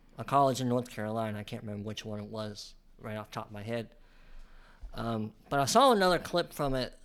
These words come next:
uh, again recently. And the clip,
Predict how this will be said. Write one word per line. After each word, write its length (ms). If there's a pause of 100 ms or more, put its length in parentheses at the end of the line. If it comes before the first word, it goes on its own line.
(140)
uh, 240
again 300
recently. 640 (1120)
And 480 (680)
the 100
clip, 500